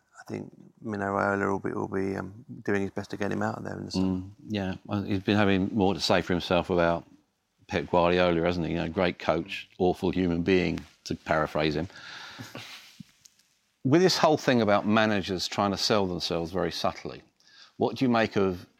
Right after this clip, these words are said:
Speaker 2: Thomas Tuchel? You know, all the German press yesterday was basically saying he's turning down Bayern. Arsenal were mentioned. Is he gonna be the successor to Arsene Wenger? You know,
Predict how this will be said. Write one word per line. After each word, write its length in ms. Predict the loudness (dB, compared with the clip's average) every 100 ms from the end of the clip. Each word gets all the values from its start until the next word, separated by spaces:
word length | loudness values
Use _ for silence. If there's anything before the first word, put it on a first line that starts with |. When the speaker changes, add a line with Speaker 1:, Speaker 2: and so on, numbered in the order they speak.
| _ _ _
Speaker 2:
Thomas 320 | -2 0 0 0
Tuchel? 500 | 2 0 -2 -8 -8 -12
You 80 | -12
know, 120 | -12 _
all 140 | 4
the 80 | 4
German 420 | 4 4 4 2
press 280 | 0 0 0
yesterday 580 | -4 -4 -4 -2 -2 -4 -10 _ _ _ -8
was 180 | -8
basically 500 | -2 -2 0 -2 -6
saying 360 | -4 0 0 0
he's 140 | -4
turning 400 | -2 0 2 0
down 340 | 0 -2 -2 -2
Bayern. 520 | 2 2 2 -2 -4 -10 _ -20 -20 _ 2
Arsenal 480 | 4 4 0 -4 -2
were 120 | 0
mentioned. 380 | -2 -4 -6 -4
Is 120 | -2
he 80 | -2
gonna 180 | -2
be 140 | 0 -2
the 80 | -2
successor 640 | -8 -4 -4 -2 -4 -6 -12 _ _ _ _
to 300 | -4 -2 -2
Arsene 480 | -4 -4 -2 -4 -2
Wenger? 480 | 0 0 2 0 0 -8 -20 -20 -20 _
You 60 |
know, 240 | -8 -6